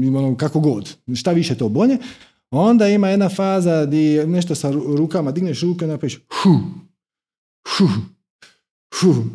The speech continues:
E, i onda ta faza ide sve brže i brže i brže i brže i u jednom trenutku čuješ Oša koji kaže stop. I ideja je da gdje god da si ostao, ono, hu, i, f-, kad čuješ stop, e, tu ostaneš.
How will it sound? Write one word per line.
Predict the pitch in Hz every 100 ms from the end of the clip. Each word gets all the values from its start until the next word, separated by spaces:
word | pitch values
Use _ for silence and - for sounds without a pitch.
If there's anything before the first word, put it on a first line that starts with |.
| -
E, | 120 110
i | 139
onda | 208 240
ta | - 226
faza | 185 214 202
ide | 190 190
sve | 156 170
brže | 143 165 151 151 127
i |
brže | 120 135 135 131
i | 110
brže | 110 131 120
i | 104
brže | 113 247 269
i | -
u | 123
jednom | 180 240
trenutku | 233 156 143 190 214 175
čuješ | 175 160 131
Oša | 196 151
koji | 123
kaže | 151 120
stop. | 90 - - - - _ _ _ - - - -
I | 127 127
ideja | 131 143 226 254
je | 214
da | 156
gdje | 147 143 143
god | 180 311
da | 202
si | - 151
ostao, | 127 127 - 92 80 _
ono, | 117 127 104 - _ _ _ -
hu, | 170 170 110 - _ _ _ _ _
i, | -
f-, | 156 170 175 - _ _ _ _ _ _ _ -
kad | 165
čuješ | - 160
stop, | - 247 -
e, | -
tu | - 220
ostaneš. | 123 113 107 82 - -